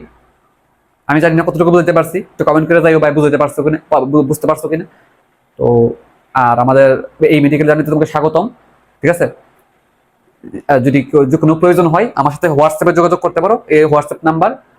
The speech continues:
স্ক্রিনশট নিয়ে রাখতে পারো, WhatsApp-এ মেসেজ দিও, যোগাযোগ করো, যে কোনো কোর্সে ভর্তি হতে চাও বা যে কোনো কিছু জানতে চাও। ঠিক আছে? তো ভালো থাকো সবাই, আসসালামু আলাইকুম। দেখা হবে আরেকটা ভিডিওতে বা যে কোনো ক্লাসে বা যে কোনো সময়। আসসালামু আলাইকুম।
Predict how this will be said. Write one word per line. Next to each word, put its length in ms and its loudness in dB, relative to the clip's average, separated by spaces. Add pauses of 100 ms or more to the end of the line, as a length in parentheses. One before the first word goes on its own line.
(220)
স্ক্রিনশট 300 -2
নিয়ে 160 2
রাখতে 200 -2
পারো, 160 0
WhatsApp-এ 320 0
মেসেজ 200 0
দিও, 300 0
যোগাযোগ 280 0
করো, 240 -2 (280)
যে 60 0
কোনো 120 0
কোর্সে 240 -2
ভর্তি 220 0
হতে 100 0
চাও 260 0
বা 120 0
যে 100 0
কোনো 140 0
কিছু 160 -4
জানতে 180 -4
চাও। 200 -10 (180)
ঠিক 100 0
আছে? 160 -2 (680)
তো 60 0
ভালো 120 0
থাকো 140 0
সবাই, 260 -2 (300)
আসসালামু 340 -2
আলাইকুম। 260 -8 (360)
দেখা 140 -2
হবে 200 0 (400)
আরেকটা 220 -2
ভিডিওতে 320 0 (400)
বা 120 -2
যে 100 -4
কোনো 140 -2
ক্লাসে 320 -2 (260)
বা 60 2
যে 100 0
কোনো 160 -4
সময়। 240 -4
আসসালামু 640 -4
আলাইকুম। 300 -14